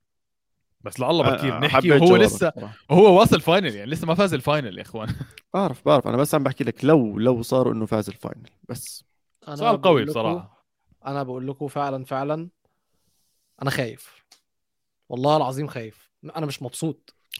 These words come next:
Speaker 2: أنت الله
Speaker 3: أنا
Speaker 2: يعينك
Speaker 3: بجد مش
Speaker 2: أنت.
Speaker 3: مبسوط. أنا
Speaker 2: بتشجع
Speaker 3: فعلًا مش
Speaker 2: يونايتد.
Speaker 3: مبسوط يا جماعة.
Speaker 1: <laughs>
Speaker 3: لا،
Speaker 1: ولو
Speaker 3: سيبك.
Speaker 1: أنا
Speaker 3: سيبك،
Speaker 1: التحدي
Speaker 3: سيبك.
Speaker 1: بيني وبينك خلص، آه، يعني. <laughs>
Speaker 3: لا، لا، لسه يا بابا، لسه يا حبيبي.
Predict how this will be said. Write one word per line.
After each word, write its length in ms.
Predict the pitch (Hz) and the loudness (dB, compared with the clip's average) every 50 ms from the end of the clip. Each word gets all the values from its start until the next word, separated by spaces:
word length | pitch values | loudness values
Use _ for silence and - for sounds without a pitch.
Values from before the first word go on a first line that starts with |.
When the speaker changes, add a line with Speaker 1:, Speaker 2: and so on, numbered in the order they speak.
| - | -6
Speaker 2:
أنت 140 | 127 127 - | -4 2 4
الله 140 | 131 135 143 | 4 6 6
Speaker 3:
أنا 80 | 143 160 | 4 4
Speaker 2:
يعينك 160 | 175 170 180 | 2 0 0
Speaker 3:
بجد 100 | 180 185 | 0 -2
مش 120 | 175 - - | -4 -4 -6
Speaker 2:
أنت. 40 | 147 | -10
Speaker 3:
مبسوط. 300 | - - 196 202 - - _ _ _ _ _ _ | -8 -6 -8 -8 -8 -12 _ _ _ _ _ _
أنا 80 | 131 139 | -10 -8
Speaker 2:
بتشجع 180 | 147 - 185 196 | 0 2 2 4
Speaker 3:
فعلًا 120 | 208 127 127 | 4 2 2
مش 60 | 131 | 2
Speaker 2:
يونايتد. 200 | 143 143 123 - | 0 0 -2 -4
Speaker 3:
مبسوط 140 | - _ 160 | -8 _ -8
يا 60 | 135 | -6
جماعة. 160 | 131 147 160 - - 330 - - | -4 -4 -6 -6 -10 -14 -14 -14
Speaker 1:
<laughs> 160 | 370 - _ | -16 -12 _
Speaker 3:
لا، 240 | 165 190 226 - 147 | 2 2 2 2 2
Speaker 1:
ولو 200 | 143 160 170 160 | 2 4 6 4
Speaker 3:
سيبك. 240 | 196 214 170 - - | 4 2 0 -2 -8
Speaker 1:
أنا 520 | _ _ _ _ _ - - _ - 185 | _ _ _ _ _ -18 -10 _ 4 6
Speaker 3:
سيبك، 100 | 254 247 | 8 8
Speaker 1:
التحدي 200 | 165 127 - 208 | 6 6 4 4
Speaker 3:
سيبك. 120 | 208 180 165 | 4 4 4
Speaker 1:
بيني 160 | 185 202 196 | 4 2 2
وبينك 320 | 185 175 208 214 185 - - | 2 2 2 0 0 -2 -2
خلص، 380 | 190 190 180 127 95 - - | -2 -2 -2 -4 -8 -12 -14
آه، 220 | 95 95 - 110 - - | -16 -16 -16 -18 -20 -20
يعني. 200 | - - - - 127 | -20 -12 -8 -8 -8
<laughs> 40 | - | 2
Speaker 3:
لا، 180 | 147 160 202 220 | 4 6 8 8
لا، 120 | 214 202 190 202 | 8 8 8 6
لسه 220 | 202 214 185 156 | 4 4 2 2
يا 40 | 143 | 2
بابا، 360 | 139 151 165 160 143 135 131 | 4 4 2 4 2 0 0
لسه 240 | 139 175 170 - 143 | 0 -2 -2 -2 -8
يا 60 | 127 | -10
حبيبي. 500 | - 123 123 143 143 127 123 107 - _ | -10 -10 -10 -10 -10 -10 -12 -16 -18 _